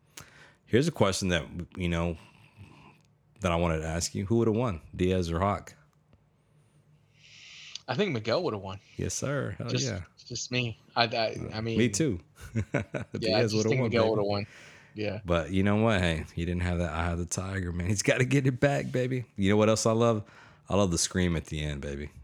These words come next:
Speaker 1: "Sensei." That was
Speaker 2: Sensei.
Speaker 1: tight, man. I like
Speaker 2: Yeah,
Speaker 1: that.
Speaker 2: that was,
Speaker 1: "Sensei."
Speaker 2: yeah.
Speaker 1: And just even the shot, you know, it's from, from the top. I love
Speaker 2: Yep.
Speaker 1: that, man, for sure, man.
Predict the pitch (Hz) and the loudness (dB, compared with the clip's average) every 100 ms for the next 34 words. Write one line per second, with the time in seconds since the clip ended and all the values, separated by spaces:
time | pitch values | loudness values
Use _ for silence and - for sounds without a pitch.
0 | - - - 156 151 147 170 165 156 151 | -20 -8 -2 0 0 -2 -4 -2 0 0
1 | 131 127 143 147 95 120 87 73 76 76 | 0 0 2 4 4 4 2 0 -4 -6
2 | 76 - _ - - 95 110 107 107 110 | -8 -10 _ -18 -4 -2 2 2 2 0
3 | 113 131 127 127 139 131 131 98 85 87 | 2 2 0 -2 -2 0 0 0 0 0
4 | 101 92 80 - - 92 85 - 92 87 | 2 2 0 0 2 2 0 -6 -4 -2
5 | 95 92 - 87 80 82 - 82 76 95 | -2 -6 -6 -6 -6 -8 -8 -8 -4 -2
6 | 87 85 - _ - - - _ - 73 | -2 -4 -16 _ -20 -20 -20 _ -12 -8
7 | 76 113 120 - 73 80 - - 82 - | -4 -4 -4 -6 -8 -10 -12 -10 -8 -6
8 | - - 71 - | -8 -12 -14 -14